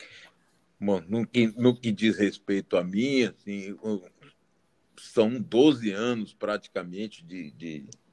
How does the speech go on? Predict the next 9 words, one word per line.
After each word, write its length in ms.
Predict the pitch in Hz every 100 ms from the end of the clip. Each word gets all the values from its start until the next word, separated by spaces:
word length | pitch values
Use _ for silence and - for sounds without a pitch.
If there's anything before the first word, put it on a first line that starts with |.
| _ _ _ _ _ _ _ _ _ -
de 680 | 82 78 85 87 90 87 87 -
contato 720 | 110 101 - 98 110 113 - -
com 100 | 101
os 100 | 87
presídios, 760 | - 95 82 90 104 120 90 82
né? 220 | 82 110 _ - - -
Quase 420 | - 92 95 92 95
que 360 | - 92 76 _ _ _ _ _ _ _ _
semanalmente, 1040 | - - 113 98 101 98 90 92 113 110